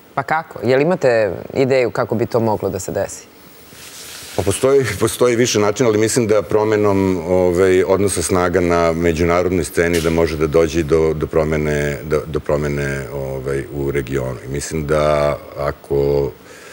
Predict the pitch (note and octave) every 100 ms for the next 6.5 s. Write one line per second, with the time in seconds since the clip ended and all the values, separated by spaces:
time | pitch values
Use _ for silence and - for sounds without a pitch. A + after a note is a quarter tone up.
0 | - - - - - - - - - -
1 | - D2+ D2+ D2+ D#2 D2+ D2+ D2+ C#2 D2
2 | E2+ E2 E2+ D#2+ - - - - D2 D#2
3 | D#2+ D#2 A#1+ B1 - - - - - -
4 | - - - - - - F#2+ D#2+ C#2 C2+
5 | - - - - - - F2 G#2 G2+ G#2
6 | G#2+ - C#2+ C#2+